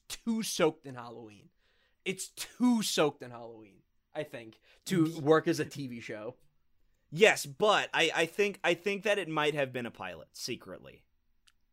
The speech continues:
Speaker 1: Yeah, I mean
Speaker 2: Where, where the idea is it would be taking place on different Halloweens. I don't know. But, like, my pilot senses go off. That said, it's possible it was converted into a film.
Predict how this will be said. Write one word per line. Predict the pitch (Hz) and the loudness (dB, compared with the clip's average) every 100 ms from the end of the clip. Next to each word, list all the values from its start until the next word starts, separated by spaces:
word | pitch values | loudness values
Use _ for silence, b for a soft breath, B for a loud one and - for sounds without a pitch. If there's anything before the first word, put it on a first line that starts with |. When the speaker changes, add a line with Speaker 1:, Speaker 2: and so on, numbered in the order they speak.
| _ _ _ _ _ _ _ _ | _ _ _ _ _ _ _ _
Speaker 1:
Yeah, | 185 208 226 | 2 8 8
I | |
mean | 185 147 | 8 6
Speaker 2:
Where, | 139 160 | 2 -2
where | 147 151 | -2 0
the | 147 | 2
idea | 143 139 147 151 | 2 0 0 0
is | 139 135 120 | 0 0 -2
it | 139 | -4
would | 135 127 123 | -2 -4 -6
be | 131 123 123 120 | -8 -6 -6 -8
taking | - 135 127 135 | -8 -8 -8 -8
place | 143 135 - | -4 -4 -4
on | 120 117 | -8 -6
different | 123 - 123 | -8 -8 -10
Halloweens. | 120 107 98 90 78 62 - - - _ _ | -8 -8 -10 -14 -18 -20 -20 -20 -20 _ _
I | 143 | -2
don't | 151 151 | -2 -2
know. | 139 101 82 b b - | -4 -6 -10 b b 4
But, | 185 | 6
like, | 180 | 6
my | 180 180 | 4 2
pilot | - 170 185 202 202 | 0 2 2 2 0
senses | - 165 151 147 135 107 104 | -2 0 0 -2 -6 -6 -6
go | 110 98 | -6 -6
off. | 95 82 - b b b | -6 -8 -14 b b b
That | 156 214 254 | 4 4 4
said, | - 226 190 151 | 4 6 6 2
it's | 160 - | -4 -4
possible | 196 202 214 202 | 0 0 0 0
it | |
was | 180 | 0
converted | - 175 135 151 147 139 | -2 -4 0 2 2 0
into | 120 135 135 117 | -4 -8 -8 -8
a | |
film. | - 95 67 - | -8 -12 -12 -18